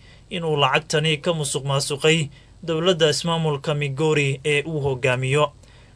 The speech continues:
Amarka maxkamadda waxaa ku cad in siyaasigan uunan adeegsan karin laba baabuur oo kuwa qaaliga ah iyo weliba guri uu ku leeyahay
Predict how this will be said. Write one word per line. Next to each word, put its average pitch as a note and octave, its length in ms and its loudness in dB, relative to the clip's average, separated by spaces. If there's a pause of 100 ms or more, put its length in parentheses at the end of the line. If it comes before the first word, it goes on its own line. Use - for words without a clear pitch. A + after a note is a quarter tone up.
Amarka C#3 540 0
maxkamadda C#3+ 640 0
waxaa D3 300 0
ku F3 180 -4
cad D3 280 4 (400)
in G3+ 140 -2
siyaasigan E3 880 2
uunan D3 380 -2
adeegsan C#3+ 520 -2
karin D#3+ 440 -2
laba D#3 300 0
baabuur C#3 640 2 (340)
oo G#2+ 240 -4
kuwa D#3+ 340 2
qaaliga D3 640 2
ah D#3 80 0
iyo D3 240 -2
weliba C#3+ 440 0
guri D3+ 520 -4
uu D3 200 -4
ku F#3 160 -10
leeyahay C#3+ 580 0